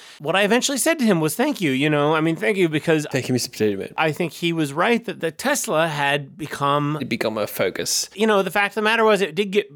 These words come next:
Speaker 1: burned really bad by the dads in the parking lot. And, you know, I thought, "Well, it's okay. People live in burnt stuff."
Speaker 2: Yeah,
Speaker 1: Um,
Speaker 2: yeah.
Speaker 1: and I thank him now for pushing and basically saying, It, it's burnt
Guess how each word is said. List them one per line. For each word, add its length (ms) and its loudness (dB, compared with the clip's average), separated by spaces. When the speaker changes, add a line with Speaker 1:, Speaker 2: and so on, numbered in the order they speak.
Speaker 1:
burned 440 4
really 240 2
bad 300 2
by 140 2
the 100 -2
dads 280 0
in 80 -2
the 60 -2
parking 400 -2
lot. 280 2
And, 320 0
you 100 2
know, 120 4
I 120 2
thought, 160 2
"Well, 140 6
it's 160 4
okay. 340 2
People 340 -2
live 160 2
in 120 4
burnt 260 2
stuff." 460 -2
Speaker 2:
Yeah, 460 4
Speaker 1:
Um, 100 0
Speaker 2:
yeah. 320 -4
Speaker 1:
and 160 0
I 100 0
thank 280 0
him 220 0
now 360 0
for 140 -6
pushing 560 -2
and 100 -10
basically 380 -8
saying, 460 -8
It, 380 -8
it's 340 -4
burnt 680 0